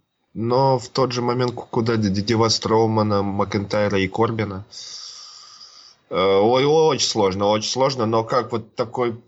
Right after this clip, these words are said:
последний рывок, последний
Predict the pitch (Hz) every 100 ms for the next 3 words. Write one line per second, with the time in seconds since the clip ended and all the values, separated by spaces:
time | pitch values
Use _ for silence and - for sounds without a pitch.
0 | _ 123 - 123 127 120 120 113 107 95
1 | _ _ _ _ _ _ _ - 117 120
2 | 117 156 165 - - _ _ _ _ -
3 | 107 - 117 117 113 110 107 95